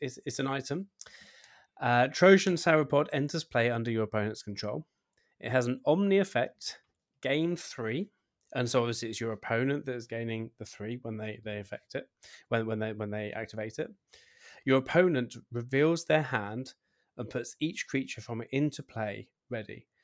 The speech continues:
and then refills their hand as if it were their draw card step. Destroy Trojan Sauropod. Now, I had to read this a few times, and I think I was even gonna talk about it <laughs> the first kind of card-based episode that we were talking about, and I read through it once,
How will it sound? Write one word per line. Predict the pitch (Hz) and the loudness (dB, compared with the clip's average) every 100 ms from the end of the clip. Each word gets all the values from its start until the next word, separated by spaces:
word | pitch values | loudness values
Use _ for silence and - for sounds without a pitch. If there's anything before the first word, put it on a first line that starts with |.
| _ _ | _ _
and | 120 110 | -4 0
then | 113 107 | -2 -2
refills | 127 156 - 135 131 - | 0 0 0 -2 0 0
their | 123 | -2
hand | - 113 110 110 | -2 -6 -6 -6
as | 110 | -8
if | 110 - | -10 -8
it | 131 - _ | -10 -10 _
were | 110 | -10
their | 107 107 | -6 -8
draw | 104 117 110 | -8 -8 -8
card | 104 - 104 101 | -8 -6 -6 -8
step. | - 107 104 _ _ _ _ _ _ _ _ _ | -10 -10 -12 _ _ _ _ _ _ _ _ _
Destroy | - 113 - 120 113 113 - | -8 -6 -4 -2 -2 -4 -6
Trojan | - 117 104 104 - | -4 -4 -6 -10 -10
Sauropod. | - 104 104 98 - - _ _ _ _ _ - - - - | -8 -8 -8 -12 -18 -18 _ _ _ _ _ -20 -18 -16 4
Now, | 131 131 | 6 8
I | |
had | 151 196 | 6 6
to | |
read | 185 165 | 6 4
this | 156 - | 4 -4
a | |
few | - 120 | -2 -2
times, | - 120 170 185 - | 2 2 2 -4 -2
and | 127 | 0
I | 123 | 2
think | 156 147 | 2 2
I | 151 | 2
was | 135 | 4
even | 127 120 | 2 2
gonna | 113 | -2
talk | - 117 | 0 0
about | 117 113 110 | 4 2 2
it | 113 - - - - - - | -2 -8 -12 -16 -20 -16 0
<laughs> | 233 | 6
the | 165 139 131 | 6 6 0
first | - 120 120 110 - | 2 4 4 2 -4
kind | - 110 | -4 -4
of | 107 | -6
card-based | - 110 110 104 110 104 - | -2 0 2 0 -4 -4 -4
episode | 113 104 107 104 | -6 -4 -4 -4
that | 110 | -4
we | 107 | -6
were | 101 | -4
talking | 110 104 107 | -4 -4 -6
about, | 98 101 107 | -4 -4 -6
and | 110 | -8
I | |
read | 110 123 120 | -2 -2 -2
through | - | -6
it | 110 | -6
once, | 107 110 107 - - | -2 -2 -4 -4 -4